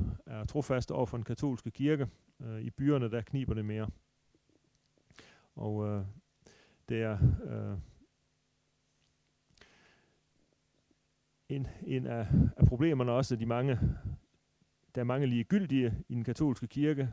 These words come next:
Øh, det kender vi godt fra den danske folkekirke. Man må nok sige, at, at ligegyldigheden er noget større i Danmark end i, i Brasilien, men trods alt er det et stort problem for den katolske kirke, at mange er, er så, øh, ligegyldige. Så er Brasiliens,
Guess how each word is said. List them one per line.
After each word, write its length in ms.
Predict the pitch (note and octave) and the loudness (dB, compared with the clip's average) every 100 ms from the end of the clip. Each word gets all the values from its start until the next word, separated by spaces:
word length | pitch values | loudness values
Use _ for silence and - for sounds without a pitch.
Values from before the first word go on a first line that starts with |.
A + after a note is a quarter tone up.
| - | -4
Øh, 240 | A#2 A2 G#2+ G2+ - | -6 -4 -6 -8 -10
det 100 | A#2+ | -8
kender 200 | C#3+ C3 | -2 0
vi 100 | A2+ | 0
godt 180 | G#2+ A#2+ | 0 -2
fra 120 | - | -2
den 60 | A2 | -2
danske 280 | A#2 B2 A2+ | -2 -4 -2
folkekirke. 680 | C3 D#3+ C#3+ C3 C3+ A#2+ - - - - _ - | 2 2 2 2 2 0 -4 -12 -20 -20 _ -8
Man 120 | A#2+ | -2
må 60 | A#2 | -2
nok 100 | A#2 | 0
sige, 280 | B2+ B2 A2+ | 0 2 2
at, 320 | - - - - | -2 -10 -18 -10
at 120 | A2 | -6
ligegyldigheden 640 | A2+ A#2+ D3 C3 A#2+ A#2 A2 | -2 0 2 2 2 0 -2
er 80 | |
noget 240 | A2 B2 C3 | 0 2 2
større 340 | - A#2 A#2 | 2 2 0
i 40 | G#2+ | -2
Danmark 500 | - B2+ C#3+ A#2+ - | -2 -2 0 0 -2
end 200 | A#2 G#2+ | -4 -4
i, 120 | G2 C3 | -4 0
i 40 | |
Brasilien, 480 | - - E3 A#2 A#2 | 2 2 0 0 0
men 160 | B2 | 0
trods 200 | A#2+ C3 | 0 2
alt 380 | D#3+ D3+ - - - _ - | 2 2 -4 -14 -20 _ -4
er 60 | |
det 60 | A#2+ | -2
et 80 | - | 2
stort 220 | D#3+ B2 | 4 4
problem 380 | B2 - E3+ C#3 | 4 6 6 6
for 80 | A#2+ | -2
den 100 | A#2 | -2
katolske 440 | A#2+ D3 A#2+ A#2 | 0 2 0 -4
kirke, 340 | - C3+ C#3+ | -2 0 0
at 120 | A#2 A2+ | -2 -2
mange 260 | A2+ B2+ | 0 -2
er, 220 | - G#2+ G2 - _ _ _ - | -4 -8 -10 -14 _ _ _ -10
er 120 | A#2 | -8
så, 260 | - A2 G#2 - - | -4 -2 -2 -6 -6
øh, 180 | A2 G#2 | -4 -4
ligegyldige. 600 | G#2+ A2 A#2+ A#2 G#2 G2+ - _ _ _ _ _ _ _ _ _ - - - - _ _ _ _ - | -2 -2 -2 -2 -6 -6 -10 _ _ _ _ _ _ _ _ _ -20 -20 -20 -20 _ _ _ _ -2
Så 120 | F3 | 4
er 60 | |
Brasiliens, 760 | D3+ C#3+ F3+ D#3+ C3 A#2 - - | 6 6 6 6 4 2 -2 -2